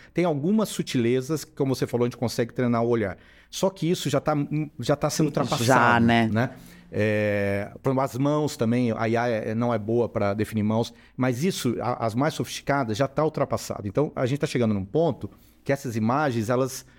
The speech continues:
Speaker 1: você não consegue distingui-las das imagens reais. E aí, o que eu queria comentar no fenômeno é o seguinte, os sistemas de busca, por exemplo, o Google, já estão sendo alimentados com essas imagens que são falsas.
Speaker 2: <gasps>
Speaker 1: Então, ou seja, a gente começa a perder toda a referência, porque eu posso ver uma imagem falsa e falar, "Deixa eu pesquisar pra ver se ela é verdadeira ou não."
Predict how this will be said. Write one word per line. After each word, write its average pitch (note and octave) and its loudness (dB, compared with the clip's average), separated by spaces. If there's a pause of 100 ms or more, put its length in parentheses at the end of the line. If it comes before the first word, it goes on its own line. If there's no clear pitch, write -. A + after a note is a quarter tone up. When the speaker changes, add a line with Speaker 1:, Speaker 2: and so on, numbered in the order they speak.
Speaker 1:
você C#3 0
não F#3 0
consegue G3 -2
distingui-las A#2 0
das G2+ 0
imagens G#2 0
reais. F2 -6 (340)
E B2+ 2
aí, C3+ 0
o F3 0
que - -8
eu E3+ -2
queria A#2+ 0
comentar G#2+ 0
no G2 -2
fenômeno C3+ 0
é - 0
o - 0
seguinte, A#2 -2 (280)
os C3 0
sistemas F#3 -2
de C#3 -2
busca, A#2 -2
por A2+ 0
exemplo, A#2+ -2
o F#2 -10
Google, A2 0 (380)
já D3 2
estão G3 -2
sendo D#3 0
alimentados B2+ 0
com F#3+ 0
essas G3 0
imagens C#3+ 0
que F#3+ -4
são - -2
falsas. D#3 -2
Speaker 2:
<gasps> B3+ -4
Speaker 1:
Então, F3 0
ou F#3 -2
seja, C#3+ 0
a B2+ 0
gente D3 -6
começa F3 0
a F#3 -8
perder F#3 0
toda A#3 -2
a - 2
referência, G#3 0
porque C#3 -2
eu C3 2
posso F#3 -2
ver C#3+ 0
uma C#3 0
imagem B2 0
falsa D#3+ -2
e - -10
falar, C3+ -2
"Deixa G3+ -2
eu - -2
pesquisar C#3 0
pra B2 -4
ver A#2+ -2
se - -4
ela B2+ 0
é B2 2
verdadeira A#2+ 2
ou B2 2
não." G2 -2